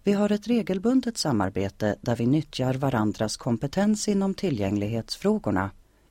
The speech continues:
I och med att S L tog över färdtjänsten har dessutom samarbetet med samverkansråden även kommit att omfatta pensionärsorganisationer,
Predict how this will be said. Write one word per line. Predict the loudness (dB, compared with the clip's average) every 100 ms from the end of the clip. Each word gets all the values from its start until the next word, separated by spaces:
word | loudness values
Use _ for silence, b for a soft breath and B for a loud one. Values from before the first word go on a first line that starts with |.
| 2
I | 4 6
och | 4
med | 2 0
att | -2
S | -2 0
L | -2 -2
tog | -2 0
över | 0 0 -2
färdtjänsten | -2 -2 -2 -2 0 0 0 0 0
har | 0
dessutom | 0 -2 0 -2 -2 -2
samarbetet | 0 0 0 0 -2 -4 -4
med | -2
samverkansråden | 0 0 2 0 0 -2 0 0 0 0 2 2
även | 2 0 0 -2
kommit | 0 0 0 0
att | 0
omfatta | 0 0 -6 -4 -4
pensionärsorganisationer, | -2 -2 -2 -2 0 -2 -2 -4 0 -2 -2 -4 0 2 2 0